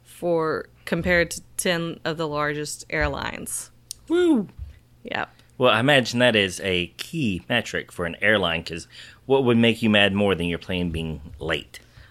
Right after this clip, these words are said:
Speaker 1: Well, yeah, especially if you have a connecting flight
Speaker 2: Oh, yeah.
Speaker 1: or something like that. And,
Speaker 2: Oh.
Speaker 1: you know,
Speaker 2: Yeah, that could cause all sorts of
Speaker 1: I'm sure a
Speaker 2: prob-,
Speaker 1: lot of
Speaker 2: trickle-down
Speaker 1: people
Speaker 2: problems.
Speaker 1: are depending on their planes being on time.
Speaker 2: Yeah.
Speaker 1: So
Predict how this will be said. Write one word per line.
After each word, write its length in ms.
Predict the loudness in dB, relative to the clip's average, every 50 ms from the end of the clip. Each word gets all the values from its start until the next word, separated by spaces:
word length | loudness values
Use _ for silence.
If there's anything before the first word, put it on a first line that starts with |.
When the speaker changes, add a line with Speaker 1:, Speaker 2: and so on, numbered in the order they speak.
| _ -6
Speaker 1:
Well, 100 | -2 0
yeah, 220 | 2 4 4 4 2
especially 480 | 0 -2 -6 -8 -6 -4 -4 -4 -4
if 100 | -6 -6
you 120 | -6 -6 -4
have 240 | -4 -4 -4 -4 -4
a 180 | -4 -4 -6 -8 -10 -10
connecting 480 | -6 -4 -4 -4 -4 -4 -6 -8 -8
flight 480 | -4 -2 0 2 2 2 2 0 -2 -8 _ 2
Speaker 2:
Oh, 100 | 4 6
yeah. 300 | 6 8 6 6 4 2 0 -4 -8 -10
Speaker 1:
or 100 | -8 -6
something 320 | -6 -6 -4 -4 -4 -6 -6
like 180 | -6 -6 -6
that. 380 | -4 -2 -2 0 0 -2 -2 -4
And, 120 | -6 -4
Speaker 2:
Oh. 280 | -2 -2 0 -2 -2 -6 -12 -16 -18 -20 -20 _ -18
Speaker 1:
you 280 | -16 -12 -8 -8 -6
know, 120 | -6 -4 -4
Speaker 2:
Yeah, 140 | -4 -4 -2
that 180 | -2 -4 -4 -4
could 120 | -4 -4
cause 240 | 0 0 0 2 2
all 160 | 0 0 0
sorts 260 | 0 0 -2 -2 0
of 80 | 2 4
Speaker 1:
I'm 60 | 4 4
sure 140 | 4 4 4
a 80 | 4 4
Speaker 2:
prob-, 40 |
Speaker 1:
lot 160 | 6 6 8 8
of 60 | 8
Speaker 2:
trickle-down 180 | 6 6 6
Speaker 1:
people 300 | 6 6 6 8 8 6
Speaker 2:
problems. 280 | 6 6 6 6 4 4
Speaker 1:
are 40 | 2
depending 440 | -2 -2 0 0 0 2 0 0 0
on 120 | 0 0
their 100 | 0 -2 -2
planes 460 | -2 -2 0 0 0 0 -2 -4 -4
being 260 | -4 -4 -4 -2 -4
on 280 | -4 -4 -4 -4 -4 -4
time. 340 | -4 -4 -4 -4 -6 -8 -2
Speaker 2:
Yeah. 240 | 2 2 2 2 2 -4 -14 -20 -20 -20 -20 -20 -20 -20 -20 -20 _ _ -20 -20 _ _ _ _ _ _ -20 -14
Speaker 1:
So 560 | -8 0 4 6 6 6 6 6 4 2 -2